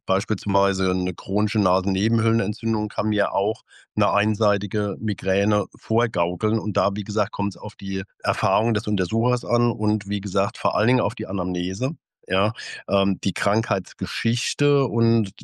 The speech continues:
das gezielte Nachfragen nach bestimmten Symptomen, die die Patienten haben und natürlich auch Berücksichtigung von sogenannten Red Flags, also den roten Flaggen, wenn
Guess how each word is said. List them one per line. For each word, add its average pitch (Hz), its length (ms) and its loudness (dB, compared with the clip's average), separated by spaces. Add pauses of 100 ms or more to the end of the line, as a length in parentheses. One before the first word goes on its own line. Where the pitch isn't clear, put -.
das 104 180 -2
gezielte 107 480 0
Nachfragen 101 920 2
nach 101 340 0 (540)
bestimmten 107 920 2 (160)
Symptomen, 113 600 0
die 110 100 0
die 104 80 -4
Patienten 101 560 -4
haben 117 260 2 (360)
und 123 220 0
natürlich 117 380 0
auch 104 160 -4
Berücksichtigung 113 1040 0
von 104 180 0
sogenannten 101 520 2
Red 90 200 0
Flags, 131 340 -4
also 95 120 -2
den 95 160 0
roten 92 340 -2
Flaggen, 120 640 0
wenn 98 520 0